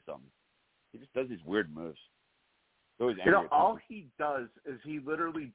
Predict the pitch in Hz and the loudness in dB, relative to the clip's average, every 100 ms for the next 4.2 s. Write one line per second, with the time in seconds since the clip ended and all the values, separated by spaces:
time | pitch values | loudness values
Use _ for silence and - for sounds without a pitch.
0 | _ 139 - 143 127 - 131 113 113 107 | _ -2 0 -6 -6 -8 -4 -2 0 0
1 | - _ - 117 117 113 110 107 - 110 | -2 _ -4 -2 0 0 -2 0 6 8
2 | 110 95 95 85 139 180 131 _ _ 147 | 8 4 0 -2 2 2 0 _ _ -6
3 | 151 151 - 147 160 156 160 143 110 - | -2 -2 -4 0 0 0 -8 -8 -12 -8
4 | 123 127 | -2 -2